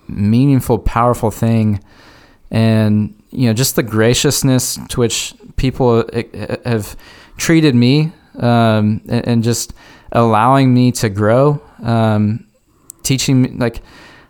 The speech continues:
I, I really believe that I have become, uh, more, I've learned so much about myself through my time so <laughs> far at, in, in this church community. And I just think that, wow, like, what,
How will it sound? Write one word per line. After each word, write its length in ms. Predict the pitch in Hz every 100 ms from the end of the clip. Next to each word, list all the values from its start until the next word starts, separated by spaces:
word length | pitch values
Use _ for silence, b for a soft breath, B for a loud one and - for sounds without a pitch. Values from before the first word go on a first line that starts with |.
| -
I, 160 | 123
I 140 | - 123
really 320 | 147 170 165
believe 400 | 135 131 131 131
that 160 | 123 113
I 220 | 110 123
have 320 | 123 113 -
become, 760 | - 117 127 120 113 110 107 107 b b b b b _
uh, 480 | - 110 104 104 98 - _ _ _ _ _ _ -
more, 640 | 117 120 127 123 117 - -
I've 140 | 120 127
learned 300 | 165 151 -
so 140 | -
much 200 | 147 135
about 240 | 131 117 110
myself 580 | 107 - 110 104 - -
through 560 | - 120 113 110 107 123
my 200 | - 107
time 640 | 107 113 113 110 107 117 -
so 200 | - 117
<laughs> 80 | -
far 180 | 110
at, 240 | 135 110 - B B B B
in, 280 | - 123 120
in 220 | 123 117
this 180 | 113 -
church 320 | - 113 -
community. 400 | 117 110 107 107
And 100 | 104
I 60 | 107
just 200 | 117 -
think 220 | 131 113 -
that, 280 | 107 98 - b b b b
wow, 260 | - 117 107
like, 180 | 101 -
what, 300 | 127 -